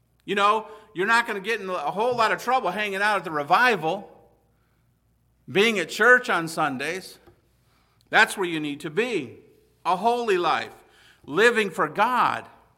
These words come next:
living a spirit-filled life. And so as we think about the putting on the whole armor of God this morning, "Stand therefore, having your loins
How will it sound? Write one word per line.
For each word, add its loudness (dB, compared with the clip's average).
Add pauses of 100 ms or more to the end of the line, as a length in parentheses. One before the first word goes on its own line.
(920)
living 0
a -2
spirit-filled -4
life. -4 (1300)
And -10
so -2
as -4
we -2
think -6
about 4
the -4 (400)
putting -2
on 2
the 0
whole -4
armor 0
of -6
God 0 (260)
this -8
morning, -4
"Stand -2
therefore, 0
having 0
your -2
loins -2